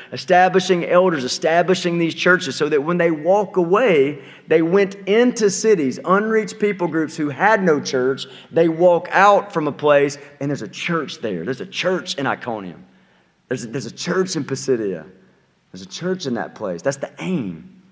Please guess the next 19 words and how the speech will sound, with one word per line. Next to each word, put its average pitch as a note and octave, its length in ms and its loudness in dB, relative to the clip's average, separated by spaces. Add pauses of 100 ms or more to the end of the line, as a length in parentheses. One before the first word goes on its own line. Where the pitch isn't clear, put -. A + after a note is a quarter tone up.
(340)
That's C3 120 -8
the - 200 -8
aim D#3 240 -2
here. F2+ 340 -8 (460)
Now, A2 80 -2
I - 40 2
want F3 180 4
you G#3+ 60 4
to G3 60 2
understand F#3 380 0
this. A#2+ 240 2
If - 80 -10
you B2 100 0
look F#3 160 4
down F#3+ 200 4
at D3 60 -2
verse D3 200 2
twenty-six D3+ 580 -2
again, D#3 500 -2